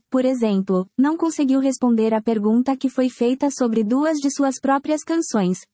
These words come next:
depois de refletir com muita atenção sobre cada uma das alternativas, afirmou que todas estavam certas.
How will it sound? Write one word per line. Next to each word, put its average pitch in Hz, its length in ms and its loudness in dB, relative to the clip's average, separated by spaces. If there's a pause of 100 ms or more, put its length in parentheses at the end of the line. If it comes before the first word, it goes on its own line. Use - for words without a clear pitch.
(160)
depois 247 380 0
de 220 80 0
refletir 226 580 0
com 254 160 0
muita 254 320 2
atenção 285 500 0
sobre 233 300 0
cada 269 380 0
uma 226 200 2
das 202 200 0
alternativas, 262 840 0 (120)
afirmou 262 480 2
que 262 140 -2
todas 285 340 0
estavam 269 480 0
certas. 226 520 -2